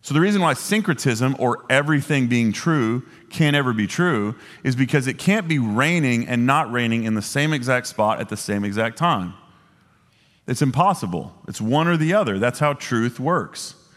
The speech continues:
And so we live in a culture, though, the reason why I'm saying this is so important is 'cause we live in a culture that truth is now subjective.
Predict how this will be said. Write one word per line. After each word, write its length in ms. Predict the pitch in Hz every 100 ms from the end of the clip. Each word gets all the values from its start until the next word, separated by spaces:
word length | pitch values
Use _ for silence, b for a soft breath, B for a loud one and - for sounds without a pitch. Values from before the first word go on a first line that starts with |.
| b b b b b b b b b b _ _ _ -
And 120 | 131
so 440 | - 165 151 139 120 B B B B B B B _ _
we 140 | 135 135
live 240 | 143 180
in 80 | 175
a 80 | 131
culture, 540 | - 202 240 - 127
though, 340 | 104 92 120 175 b b b b -
the 40 |
reason 140 | 139 147
why 80 |
I'm 80 | 131
saying 240 | - 147 143
this 100 | 127
is 120 | 117
so 120 | 120
important 540 | 104 - 185 113 98 - - _ _ _ _ - -
is 100 | -
'cause 120 | 131
we 60 | 139
live 120 | 156
in 80 | 123
a 60 |
culture 560 | - 170 185 131 110 B B B
that 140 | 127 -
truth 320 | - 170 165
is 100 | 123
now 200 | 131 127
subjective. 760 | - 113 131 185 185 76 -